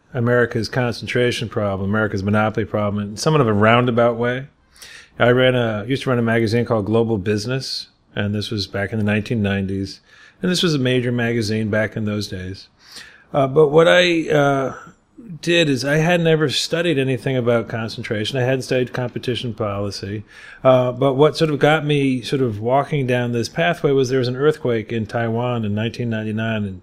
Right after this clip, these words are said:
September twenty-one. And, uh, there was a disruption to the production system. All of a sudden, all of these factories in the United States shut down. And I said, "Well, why did these factories shut down in the United States if there's a, when there's an earthquake in Taiwan on the other side of the world?"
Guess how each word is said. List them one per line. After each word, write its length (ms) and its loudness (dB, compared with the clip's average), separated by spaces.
September 440 -4
twenty-one. 600 -4
And, 520 2
uh, 240 4
there 180 2
was 300 0
a 460 -4
disruption 640 -2
to 480 -2
the 80 -8
production 460 -2
system. 340 -4
All 140 -4
of 60 -6
a 40 -4
sudden, 340 -2
all 200 -2
of 40 -2
these 140 -2
factories 480 -6
in 60 -2
the 40 -2
United 200 0
States 240 -4
shut 200 0
down. 300 -2
And 140 0
I 40 0
said, 200 -2
"Well, 260 0
why 360 2
did 180 -2
these 160 -2
factories 480 -2
shut 240 0
down 160 -2
in 60 -2
the 60 -4
United 200 -4
States 360 -4
if 180 -8
there's 260 2
a, 200 2
when 200 -2
there's 160 -2
an 80 -6
earthquake 420 -2
in 80 -6
Taiwan 540 -2
on 80 -2
the 100 -2
other 120 -2
side 180 -4
of 60 -4
the 80 -6
world?" 340 -4